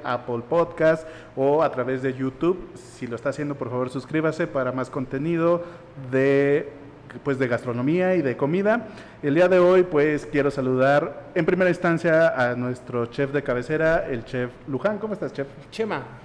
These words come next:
Speaker 2: oye, hace tiempo no nos veíamos.
Speaker 1: Sí, hace tiempo que, que,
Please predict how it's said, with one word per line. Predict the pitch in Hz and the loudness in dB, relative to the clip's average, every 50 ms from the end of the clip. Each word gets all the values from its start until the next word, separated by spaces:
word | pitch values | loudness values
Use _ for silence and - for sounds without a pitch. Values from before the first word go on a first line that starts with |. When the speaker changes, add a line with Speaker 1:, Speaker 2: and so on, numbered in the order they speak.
| - - - - - - - - - - | -20 -20 -20 -20 -20 -20 -20 -20 -10 -4
Speaker 2:
oye, | - 151 156 151 147 | -2 0 2 2 0
hace | 156 - - 165 | 0 -2 -4 -6
tiempo | - - 180 175 175 - 160 | -4 -6 -6 -8 -8 -10 -10
no | 147 156 | -10 -10
nos | 147 143 135 139 | -10 -10 -10 -10
veíamos. | 139 151 190 240 294 269 - 143 - | -10 -10 -10 -10 -12 -12 -14 -10 -4
Speaker 1:
Sí, | 143 143 156 160 | -2 0 2 2
hace | 160 143 143 151 | 2 0 -2 -2
tiempo | - 143 139 139 131 147 135 | -4 -4 -4 -4 -4 -4 -6
que, | 135 120 113 110 107 107 104 101 104 - - - | -6 -6 -6 -6 -6 -8 -10 -12 -14 -16 -12 -10
que, | 113 110 117 113 110 120 | -10 -8 -8 -8 -8 -10